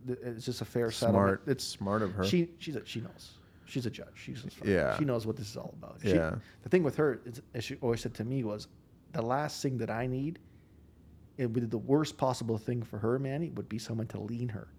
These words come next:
Speaker 1: because then that goes around, and
Speaker 2: Yeah.
Speaker 1: everyone's
Speaker 2: And people
Speaker 1: like,"
Speaker 2: talk.
Speaker 1: Oh, yeah,
Speaker 2: But you
Speaker 1: exactly.
Speaker 2: gotta wonder about this designer, how many other, other clients that she was actually doing similar things with, or other contractors she was doing
Speaker 1: It's,
Speaker 2: similar things
Speaker 1: yeah,
Speaker 2: with.
Speaker 1: it's so unfortunate because we,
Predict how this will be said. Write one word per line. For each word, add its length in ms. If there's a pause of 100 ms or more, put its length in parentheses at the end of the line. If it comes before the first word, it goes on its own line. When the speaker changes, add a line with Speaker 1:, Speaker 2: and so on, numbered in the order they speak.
(140)
Speaker 1:
because 280
then 180
that 180
goes 280
around, 500
and 100
Speaker 2:
Yeah. 100
Speaker 1:
everyone's 440
Speaker 2:
And 120
people 220
Speaker 1:
like," 80
Speaker 2:
talk. 360 (520)
Speaker 1:
Oh, 240
yeah, 120
Speaker 2:
But 120
you 60
Speaker 1:
exactly. 300
Speaker 2:
gotta 200
wonder 240
about 200
this 140
designer, 600
how 120
many 140
other, 200
other 200
clients 400
that 100
she 240
was 240
actually 300
doing 220
similar 320
things 300
with, 180
or 120
other 180
contractors 640
she 120
was 120
doing 160
Speaker 1:
It's, 100
Speaker 2:
similar 220
things 240
Speaker 1:
yeah, 120
Speaker 2:
with. 80
Speaker 1:
it's 100
so 180
unfortunate 440
because 280
we, 320